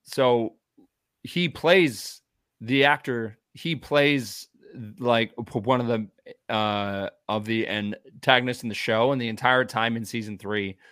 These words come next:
of this past season, I was just like, "Thrawn, that's Thrawn right there. This is so cool." So I can't wait to see him, uh, come back as actual Thrawn in, in the show.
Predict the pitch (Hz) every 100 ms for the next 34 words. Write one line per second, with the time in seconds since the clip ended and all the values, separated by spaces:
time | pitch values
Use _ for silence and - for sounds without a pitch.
0 | _ - 107 117 - 113 113 117 110 107
1 | 107 101 98 110 101 - _ _ _ _
2 | - 127 110 92 92 _ _ _ 113 107
3 | - 123 107 98 90 92 - 87 85 -
4 | 113 110 123 - 120 113 - 104 90 -
5 | 104 113 120 139 104 117 107 107 113 107
6 | 104 101 98 - _ _ _ _ - 104
7 | 98 95 92 90 - _ _ _ _ _
8 | - - 135 117 113 98 113 107 101 107
9 | 98 92 101 95 95 87 92 - 92 80